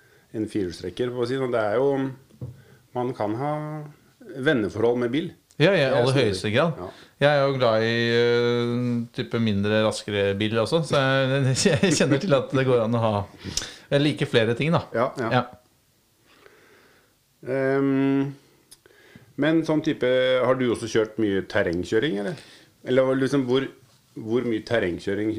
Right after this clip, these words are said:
Speaker 1: drev du med før, eh, du startet med, med, mer med tur? Eller du kjører faktisk fortsatt, jeg får fortsatt bilder fra deg når du er ute i gjørma.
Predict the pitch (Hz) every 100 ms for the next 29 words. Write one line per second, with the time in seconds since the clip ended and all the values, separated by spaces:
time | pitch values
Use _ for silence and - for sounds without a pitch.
0 | 113 107 104 95 127 131 - 110 107 110
1 | 110 110 110 113 104 95 92 92 101 101
2 | 101 98 104 113 143 160 - 131 143 165
3 | 165 147 170 - - - 110 - 208 214
4 | 190 - 143 127 170 151 180 156 95 87
5 | 120 110 110 113 113 113 95 113 101 98